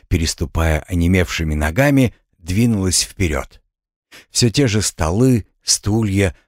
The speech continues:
мертвые посетители и пыль. И никаких признаков, что в комнате бывает нечисть. В какой-то момент свет выхватил возле стены то, что заставило сердце девушки забиться чаще. Большой камин.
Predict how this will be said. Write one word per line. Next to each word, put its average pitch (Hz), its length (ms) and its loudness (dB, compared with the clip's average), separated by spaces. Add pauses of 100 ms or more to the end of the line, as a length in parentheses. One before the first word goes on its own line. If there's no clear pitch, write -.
(120)
мертвые 87 520 -2
посетители 110 920 0 (180)
и 107 100 -4
пыль. - 440 -4 (640)
И 123 140 4
никаких 131 720 0
признаков, 101 640 0
что 98 220 0
в - 80 -10
комнате 135 480 2
бывает 85 480 0
нечисть. - 580 -4 (480)
В - 80 -20
какой-то 113 400 0
момент 107 560 2
свет 135 480 0
выхватил 123 560 2
возле 110 400 2
стены 127 480 2 (220)
то, 151 220 4
что - 240 -2
заставило 117 720 0 (100)
сердце 107 540 0
девушки 92 440 0
забиться 87 560 0
чаще. - 520 -4 (500)
Большой 78 520 -2
камин. 98 460 0